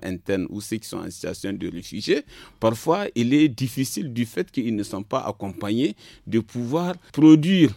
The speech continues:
leur, euh, pièce d'état civil et donc de pouvoir leur produire, euh, leur, euh, certificat de nationalité lorsque le besoin se fait sentir. Donc, il faut maintenant travailler sur la documentation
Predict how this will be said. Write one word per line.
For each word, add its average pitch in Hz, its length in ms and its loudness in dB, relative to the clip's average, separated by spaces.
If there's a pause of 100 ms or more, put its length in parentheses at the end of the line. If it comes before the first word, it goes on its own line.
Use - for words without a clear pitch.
(120)
leur, 120 320 6
euh, 98 220 2
pièce 120 340 0
d'état 107 340 0
civil 117 520 -4
et 98 120 0
donc 113 300 -4
de 95 140 -4
pouvoir 107 480 -4 (280)
leur 107 460 0
produire, 104 580 0 (160)
euh, 101 280 2
leur, 107 320 2
euh, 95 260 0
certificat 104 500 -2
de 101 120 -2
nationalité 90 760 -4
lorsque 107 340 -4
le 92 200 -4
besoin 92 380 -8
se - 100 -16
fait 78 160 -10
sentir. 76 460 -10
Donc, 120 280 -2 (280)
il 123 160 2
faut 147 420 4 (160)
maintenant 110 380 0
travailler 117 600 0
sur 135 180 -4
la 110 160 0
documentation 135 960 4